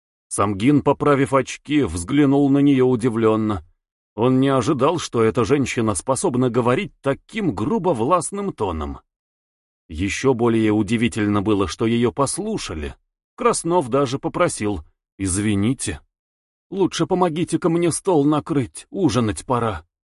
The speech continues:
Поставив самовар на столик рядом с буфетом, раскладывая салфетки, она обратилась к Самгину. "Одни играют в карты,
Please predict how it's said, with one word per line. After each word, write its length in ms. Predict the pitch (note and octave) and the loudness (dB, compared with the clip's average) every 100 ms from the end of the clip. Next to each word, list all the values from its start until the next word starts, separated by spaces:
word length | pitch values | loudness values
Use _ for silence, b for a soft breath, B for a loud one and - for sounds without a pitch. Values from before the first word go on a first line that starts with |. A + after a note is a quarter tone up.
| _ _ _ _ _ - | _ _ _ _ _ -4
Поставив 500 | A#2 - F3+ D3+ - | -2 0 0 0 -2
самовар 500 | D3 B2+ G#2+ B2 A2 | 2 2 4 2 2
на 160 | G#2+ | 0
столик 540 | A2 - C3 A#2+ G#2 - | -4 -2 2 2 2 0
рядом 360 | A2+ G2 G2+ | -2 0 0
с 80 | F2+ | -2
буфетом, 600 | E2 G2+ G#2 F2 F2+ D#2+ b b b | -2 -4 -2 -4 -4 -6 b b b
раскладывая 760 | G2 A2 - A#2+ G#2+ G#2+ A2 | -2 0 0 0 2 2 2
салфетки, 720 | G#2 A2+ F#2+ - F#2 F2 - - | 2 0 -2 -2 -4 -4 -6 -6
она 500 | D2 F2+ E3+ G3+ C#3+ | -4 -2 -2 0 0
обратилась 580 | A2+ B2 - A#2+ A#2+ | 0 -2 0 -4 -4
к 80 | - | -6
Самгину. 600 | - G2+ F#2+ E2+ D#2 C#2 - _ _ _ _ _ _ _ | -6 -6 -4 -4 -4 -6 -10 _ _ _ _ _ _ _
"Одни 440 | C#3+ D3 G#3+ G3 | -4 -2 -2 -2
играют 380 | F3+ F#3 F#3 E3 | 0 2 2 0
в 100 | - | -6
карты, 460 | - D#3+ D3 - | -2 0 0 -6